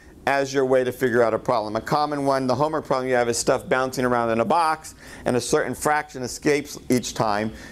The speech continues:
so that ends up being your r, which is less than one 'cause it's a fraction escaping.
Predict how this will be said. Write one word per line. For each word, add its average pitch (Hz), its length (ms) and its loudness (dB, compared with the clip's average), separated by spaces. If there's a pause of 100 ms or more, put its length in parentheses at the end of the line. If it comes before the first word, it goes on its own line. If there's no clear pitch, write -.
so 123 220 2
that 123 280 0
ends 127 220 0
up 117 160 0
being 120 240 2
your 110 220 2
r, 117 320 2
which 110 240 -2
is 110 80 0
less 127 240 0
than 120 160 -4
one 113 260 0
'cause 110 160 -2
it's 104 140 -4
a 113 40 0
fraction 135 440 -4
escaping. 98 580 -2